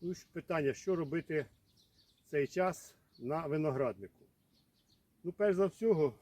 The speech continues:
бачите, ще залишились деякі грона винограду. Значить, ми збираємо залишок тих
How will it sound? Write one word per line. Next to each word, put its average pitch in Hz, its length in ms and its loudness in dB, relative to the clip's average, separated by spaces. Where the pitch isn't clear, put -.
бачите, 147 520 -2
ще 160 180 -4
залишились 151 640 2
деякі 147 540 4
грона 160 360 0
винограду. 170 720 0
Значить, 151 320 -12
ми 208 320 2
збираємо 170 500 -2
залишок 156 720 -2
тих - 400 -6